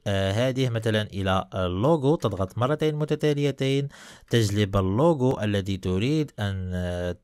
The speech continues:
تحصل عليه، مثلًا، آه، خلينا نقول هذا اللوجو، تضغط import، آه، بهذا الشكل، تسحب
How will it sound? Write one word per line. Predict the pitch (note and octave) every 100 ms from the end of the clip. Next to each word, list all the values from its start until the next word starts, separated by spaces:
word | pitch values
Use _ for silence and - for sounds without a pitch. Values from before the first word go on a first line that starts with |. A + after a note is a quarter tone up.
| -
تحصل | C#3 - - D3+
عليه، | C3 C3 C#3+ D#3+ C3
مثلًا، | G#2 F#2+ F#2+ F#2+ F#2+ F#2+ F#2+
آه، | F#2 F#2 F#2
خلينا | - F#2+ G#2+ C#3 C3
نقول | B2 C3+ C3+ A#2+ F#2+
هذا | G#2 B2+ C3
اللوجو، | C3 C3+ A#2 A#2+ F3 - - - - -
تضغط | G#2 G2 F#2+ F2+ - -
import، | C#3 D3+ - C#3 C#3 C#3+ _ - -
آه، | G2+ F2+ F2 F2
بهذا | F2 G#2 C3+
الشكل، | D3 - C#3+ - D3 - - - -
تسحب | D#3+ F#3 - F#3 E3+